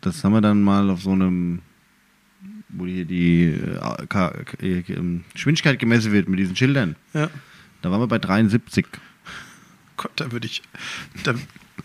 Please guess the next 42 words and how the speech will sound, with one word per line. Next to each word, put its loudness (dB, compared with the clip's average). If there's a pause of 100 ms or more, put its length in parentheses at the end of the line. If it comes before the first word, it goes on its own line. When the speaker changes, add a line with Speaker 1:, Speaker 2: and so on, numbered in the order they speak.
(1200)
Speaker 1:
Dann 4
haben 6
wir 6
es 2
gedrosselt. -2 (580)
Speaker 2:
Ja. -4 (880)
Dann -4
ist 4
es 4
nur 4
noch 6
fünfundsechzig 2
gefahren. 0
Speaker 1:
Aber 6
er 6
war 4
gut, 4
es -2
war 4
ein 6
selbstgeschweißter 0
Rahmen, -2
ohne -2
von -2
der -2
Metaller. 0 (220)
Speaker 2:
Mhm. -4
Speaker 1:
Wir 2
haben 0
oben 0
dann 0
bei -4
der 0
Elektroniker 0
die, 0 (760)
den -2
Motor 2
und 2
den 2
ganzen 0
Kram -2
eingebaut. 0